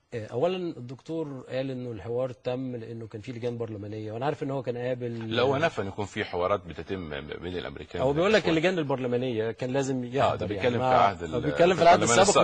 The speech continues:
Speaker 1: لما
Speaker 2: آه.
Speaker 1: قابل، آه، ستاني هوير اللي هو
Speaker 2: بالظبط.
Speaker 1: نائب رئيس الأغلبية، آه، وقال إن الأمريكان هم اللي ضغطوا على الحكومة المصرية. يعني هل هو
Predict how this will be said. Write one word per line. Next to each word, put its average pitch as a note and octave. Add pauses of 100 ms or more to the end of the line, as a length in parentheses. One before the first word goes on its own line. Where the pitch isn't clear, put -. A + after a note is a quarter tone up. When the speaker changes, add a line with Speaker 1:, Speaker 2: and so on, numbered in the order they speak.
(120)
Speaker 1:
لما E3+
Speaker 2:
آه. E3+
Speaker 1:
قابل، E3 (440)
آه، B2
ستاني D#3
هوير B2 (100)
اللي A#2
هو B2
Speaker 2:
بالظبط. A#2+
Speaker 1:
نائب C3
رئيس A#2+
الأغلبية، F#2+ (280)
آه، G#2+ (600)
وقال D3+
إن F#3
الأمريكان E3
هم E3+
اللي D3+
ضغطوا C#3+
على B2
الحكومة C3+
المصرية. A#2+ (140)
يعني G#2
هل B2
هو D3